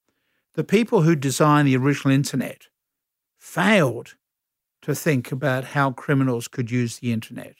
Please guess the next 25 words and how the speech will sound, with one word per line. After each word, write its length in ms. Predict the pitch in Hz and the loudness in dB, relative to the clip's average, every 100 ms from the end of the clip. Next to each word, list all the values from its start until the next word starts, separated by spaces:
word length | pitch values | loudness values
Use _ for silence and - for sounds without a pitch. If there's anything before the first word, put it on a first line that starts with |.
| _ _ - | _ _ -8
It 80 | 165 | -2
just 240 | 202 170 | 0 2
never 200 | 202 170 | 2 2
occurred 380 | 156 - 160 160 | 2 2 2 2
to 100 | 160 | -2
them 180 | 120 113 | -8 -6
that 80 | - | -6
it'd 200 | 131 131 | -6 -2
be 140 | 147 | -2
hacking. 460 | 117 156 - 123 - _ _ - | -2 -4 -6 -12 -14 _ _ -6
And 120 | 156 | -2
so 220 | 180 165 | 2 4
we're 240 | 156 170 185 | 4 4 4
now 280 | 175 202 | 4 4
using 460 | 214 175 170 - 151 | 4 4 2 2 0
the 140 | 143 | 2
internet 460 | 160 - 139 117 - | 0 -2 -4 -6 -6
for 120 | 143 | -8
purposes 600 | 139 160 156 151 - 143 | -2 2 2 0 -4 -6
for 120 | - | -4
which 220 | 143 147 - | -2 -2 -4
it 60 | |
was 140 | 135 156 | -6 -2
not 220 | 143 123 | -2 -2
designed, 680 | 127 135 135 143 139 113 | -6 0 0 0 -4 -10